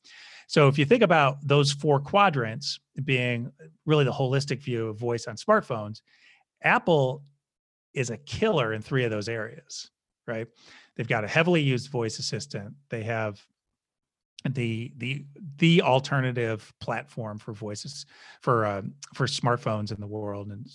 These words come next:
you know, the most lucrative, but, you know, anywhere from fifteen to twenty-five percent, depending what,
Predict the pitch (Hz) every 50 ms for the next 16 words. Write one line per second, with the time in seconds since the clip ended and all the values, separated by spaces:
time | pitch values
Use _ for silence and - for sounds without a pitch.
0 | - - - - 113 101 98 107 117 147 156 143 147 196 196 185 - 165 143 131
1 | 127 120 120 110 117 113 - - 127 117 131 180 190 190 170 151 139 143 131 -
2 | 143 139 143 127 113 107 - - 120 110 104 - 113 101 - - - - 131 123
3 | 120 - - - 113 104 101 107 107